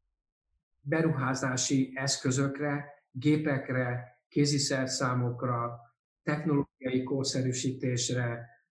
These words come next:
állványrendszerre, zsalurendszerre, tehát minden olyan dolgo-, dologra, ami a, a digitalizációt is magába foglalja, tehát olyan informatikai eszközökre is, ami a kérdésedben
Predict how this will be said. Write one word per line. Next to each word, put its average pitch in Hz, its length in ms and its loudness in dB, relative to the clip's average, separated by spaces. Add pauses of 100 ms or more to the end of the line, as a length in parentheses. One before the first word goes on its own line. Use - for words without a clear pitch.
(100)
állványrendszerre, 127 1200 -2
zsalurendszerre, 123 1120 2
tehát 127 180 -2
minden 160 300 4
olyan 131 240 2
dolgo-, 143 400 2
dologra, 143 680 2 (260)
ami 135 260 4
a, 123 380 0
a 131 120 -8
digitalizációt 147 1120 2
is - 280 -2
magába 139 460 0
foglalja, 147 540 -4
tehát 135 260 -6 (180)
olyan 151 240 2
informatikai 139 920 0
eszközökre 139 680 -4
is, 143 180 -2
ami 135 200 2
a 123 100 -2
kérdésedben 123 920 -2